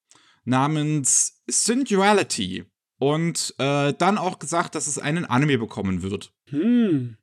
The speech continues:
Speaker 1: Also, äh, sie versuchen es wieder wie mit Scarlet Nexus, wo das ja schon so großartig funktioniert hat.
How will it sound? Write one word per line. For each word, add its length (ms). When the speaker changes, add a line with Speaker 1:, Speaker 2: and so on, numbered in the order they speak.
Speaker 1:
Also, 480
äh, 320
sie 180
versuchen 480
es 160
wieder 280
wie 100
mit 180
Scarlet 360
Nexus, 440
wo 60
das 160
ja 80
schon 180
so 80
großartig 500
funktioniert 520
hat. 160